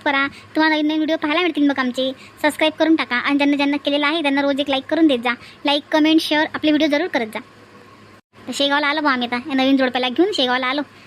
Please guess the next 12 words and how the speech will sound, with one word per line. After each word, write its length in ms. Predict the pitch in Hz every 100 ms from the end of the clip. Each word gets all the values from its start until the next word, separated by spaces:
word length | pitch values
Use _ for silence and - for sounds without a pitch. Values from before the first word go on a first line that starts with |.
| - -
तर 120 | 277
आमच्यासोबत 360 | 269 262 277 285
तुम्ही 200 | 320 339
पण 60 |
शेगाव 260 | 330 285 262
दर्शन 260 | 269 262 285
घ्या 100 | 269
मग 180 | 269
गजानन 220 | 262 262 269
महाराजांचं. 480 | 262 247 247 247 277 - - - - - - - _ 480 539 605 659 762 880 _ _ _ _ - - -
बाप्पा, 320 | 311 - 320
बाप्पा, 220 | 440 302